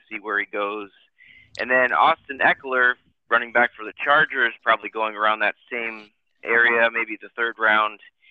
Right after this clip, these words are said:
We got, uh, Darren Waller, who may not even last to the third round, but that's, uh, where he's going in a lot of mock drafts that I'm seeing from experts. Uh, Keenan Allen may be going late third round or maybe early third round. Um, and then this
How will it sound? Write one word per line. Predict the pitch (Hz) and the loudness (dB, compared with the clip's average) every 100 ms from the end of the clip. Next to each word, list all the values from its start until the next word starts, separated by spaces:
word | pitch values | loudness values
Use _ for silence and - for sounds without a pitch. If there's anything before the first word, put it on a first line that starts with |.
| - - - _ - | -20 -20 -20 _ -8
We | |
got, | 135 127 120 - | 0 2 2 0
uh, | 98 104 104 - - | 0 2 0 -4 0
Darren | 139 131 113 | 2 2 0
Waller, | 123 143 160 170 170 _ | 2 2 4 0 -2 _
who | 120 | -12
may | 117 127 | -6 0
not | 123 101 | 2 2
even | 107 104 98 | -2 -14 -2
last | 104 120 - | 2 2 -2
to | 113 | -10
the | 110 | -6
third | 117 110 | -6 -2
round, | 110 110 107 | 0 0 -4
but | 98 - | -10 -6
that's, | 104 101 _ | -6 -6 _
uh, | 98 95 | -8 -6
where | 95 104 | -6 -6
he's | 104 - | -6 -8
going | 104 | -12
in | 95 | -10
a | 98 | -6
lot | 101 | -6
of | 92 | -2
mock | 107 104 - | -2 -2 -2
drafts | 104 98 - | -2 -2 -8
that | 92 | -14
I'm | 95 _ | -14 _
seeing | 101 104 98 | -16 -16 -18
from | 92 | -8
experts. | 98 104 _ 110 110 _ _ _ - - - - - _ _ 101 | -6 -6 _ -6 -6 _ _ _ -20 -20 -20 -20 -20 _ _ 2
Uh, | 107 | 2
Keenan | 143 143 123 | -2 -6 2
Allen | 117 120 123 120 | 4 4 0 -4
may | 120 | -6
be | 117 - | -6 -6
going | 120 113 113 104 | -4 -4 -6 -10
late | 101 117 - | -6 -6 -4
third | 113 117 110 | -2 -2 2
round | 113 110 113 110 - | 2 2 -2 -8 -12
or | 101 101 | -12 -10
maybe | 101 95 95 | -12 -12 -10
early | - 104 107 104 | -8 -8 -8 -8
third | 104 101 | -8 -4
round. | 101 98 98 - _ - | -4 -4 -6 -16 _ -6
Um, | 104 101 98 95 _ _ _ _ | -4 -2 -6 -10 _ _ _ _
and | - | -4
then | 139 | -2
this | 175 | 0